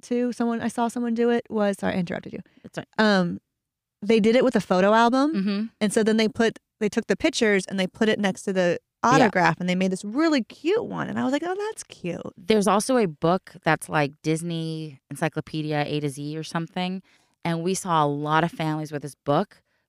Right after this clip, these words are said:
Speaker 2: going around and getting, or storybooks. That's like the collection of Disney stories, like a big storybook, and having the character sign at their story or at their entry in the encyclopedia.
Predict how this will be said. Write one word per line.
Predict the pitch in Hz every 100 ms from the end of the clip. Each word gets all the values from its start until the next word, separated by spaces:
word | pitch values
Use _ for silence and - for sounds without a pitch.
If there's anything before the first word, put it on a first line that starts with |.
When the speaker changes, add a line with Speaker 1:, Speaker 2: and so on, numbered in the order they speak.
| 165
Speaker 2:
going | 160 156 165
around | 170 147 139 147 185
and | 165 160
getting, | 156 151 151
or | 170
storybooks. | 165 - 190 196 156 123
That's | 147 -
like | 143 -
the |
collection | - 196 208 - 180
of | 147
Disney | 143 175 175
stories, | - 175 160 131
like | 135
a |
big | 135 156
storybook, | - 165 151 170 214 226 _ _ -
and | 156
having | 165 165 165
the |
character | - 175 156 156 151
sign | - 151 147 143 139
at | 139
their | 151 143
story | - 160 147 147 143
or | -
at | 143 -
their | 139 -
entry | 143 143 147 139
in | 135
the | 139
encyclopedia. | 131 127 120 123 - 104 -